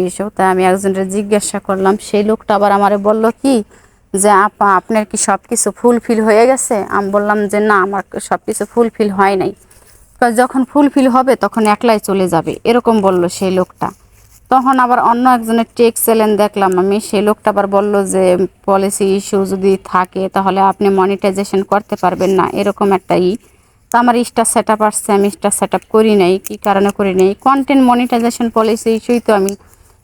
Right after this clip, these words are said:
সরাইতে পারতাছি না, তাই স্টার সেটআপ কী করে করব বলেন? এই জন্য করি নাই সেটআপটা। আর এখন যেহেতু একটা ভিডিও ভাইরাল হয়েছে, আমি শুনছি যে পেজে যদি একটা ভিডিও ভাইরাল হয়, তাহলে মনে করেন আপনার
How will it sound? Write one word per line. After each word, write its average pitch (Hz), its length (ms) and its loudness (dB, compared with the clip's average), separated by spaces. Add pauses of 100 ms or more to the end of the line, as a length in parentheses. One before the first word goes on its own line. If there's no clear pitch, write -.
সরাইতে 226 360 0
পারতাছি 202 400 -2
না, 185 160 2
তাই 196 220 0
স্টার 214 280 -2
সেটআপ 202 320 -2
কী 220 120 -4
করে 196 260 -2
করব 180 360 -2
বলেন? 185 300 0 (640)
এই 214 140 2
জন্য 220 240 2 (1120)
করি 226 240 2
নাই 175 180 2
সেটআপটা। - 500 -6 (240)
আর 180 240 2 (200)
এখন 214 300 0 (720)
যেহেতু 208 360 0
একটা 208 180 -2
ভিডিও 196 340 2
ভাইরাল 185 260 2
হয়েছে, 196 340 0 (180)
আমি 196 240 -2
শুনছি 208 360 -2
যে 202 200 -2
পেজে 214 340 4
যদি 208 280 -2
একটা 202 300 0
ভিডিও 202 440 2
ভাইরাল 190 380 -2
হয়, 196 280 -4
তাহলে 196 380 -2 (100)
মনে 196 200 0
করেন 190 300 0 (580)
আপনার 196 420 0